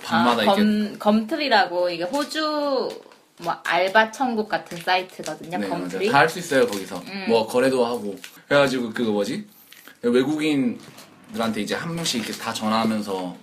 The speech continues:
Speaker 1: 근데 어쨌든, 어쨌든 이렇게 전화하면 막 영어 안 돼도 막 어떻게 알아듣거든요.
Speaker 2: 아, 그러면 레주메를 보낸 다음에?
Speaker 1: 아니, 저, 아니, 집, 집 구하는 거. 저는 좀 운 좋게 구-, 잡고 했어요.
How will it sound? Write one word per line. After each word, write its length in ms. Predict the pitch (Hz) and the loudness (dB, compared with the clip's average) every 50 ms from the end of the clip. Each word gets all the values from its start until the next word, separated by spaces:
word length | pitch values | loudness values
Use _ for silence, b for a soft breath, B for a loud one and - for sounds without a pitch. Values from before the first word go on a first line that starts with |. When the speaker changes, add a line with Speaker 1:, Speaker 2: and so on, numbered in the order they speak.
| - - - - - | -20 -20 -16 -6 -2
Speaker 1:
근데 160 | 202 196 160 | 2 4 6
어쨌든, 600 | 127 135 - 196 202 - 190 165 147 131 117 104 - - - - - | 4 4 2 0 0 2 2 2 2 2 0 -2 -6 -12 -20 -14 -4
어쨌든 680 | - 131 151 - 247 240 - 226 202 170 147 127 - - - | -2 -2 0 0 -2 -2 0 0 0 0 0 -2 -2 -6 -8
이렇게 180 | 131 135 139 | -6 -4 -2
전화하면 880 | 110 120 127 135 151 170 196 202 185 170 156 151 143 135 120 104 92 - - - _ _ | -2 0 2 2 2 2 2 0 2 2 4 4 4 4 2 0 -2 -8 -14 -20 _ _
막 200 | - 120 123 113 | -6 -4 0 2
영어 200 | 117 123 143 147 | 4 4 6 4
안 140 | 120 110 113 | 4 4 2
돼도 240 | 120 131 117 117 110 | 0 0 0 -2 -2
막 340 | 101 104 107 104 - - - - | 0 0 -2 -2 -4 -10 -12 -10
어떻게 280 | - - - - - 156 | -8 -8 -6 -4 0 2
알아듣거든요. 580 | 143 170 175 - - - - 156 - - 98 90 - | 4 4 4 2 0 -2 -2 0 0 0 0 2 2
Speaker 2:
아, 140 | 185 190 - | 2 2 2
그러면 280 | - 233 240 226 208 | 4 4 4 4 2
레주메를 640 | 180 180 185 185 240 269 269 254 240 214 214 196 - | 2 0 0 0 0 2 2 4 4 4 2 0 -2
보낸 340 | - 180 180 185 208 214 220 | -4 -6 -2 0 2 2 2
다음에? 560 | 208 170 170 160 160 165 170 202 220 262 285 | 0 0 0 0 0 0 0 2 2 4 6
Speaker 1:
아니, 140 | 302 156 - | 6 6 6
저, 180 | - 170 165 151 | 6 6 6 6
아니, 260 | - 139 139 127 120 | 6 4 0 -2 -2
집, 320 | - - 151 143 139 - - | 0 0 0 0 -4 -6 -4
집 200 | - - 117 - | -4 -4 2 4
구하는 300 | 156 151 131 113 101 95 | 6 6 6 4 0 -4
거. 160 | 95 90 - _ _ | -12 -16 -20 _ _
저는 400 | - 160 160 160 151 139 127 110 | 2 4 4 4 4 4 2 0
좀 240 | - 147 143 127 123 | -2 -2 -2 -2 -2
운 120 | - 170 175 | -4 -4 -4
좋게 520 | 202 190 - 151 127 117 107 92 87 87 - | -4 -2 0 2 2 2 2 0 -4 -6 -12
구-, 160 | - - - - | -16 -18 -14 -12
잡고 320 | - - 95 - - 95 | -12 -12 -12 -12 -10 -10
했어요. 240 | 87 82 - - 82 | -10 -10 -12 -18 -20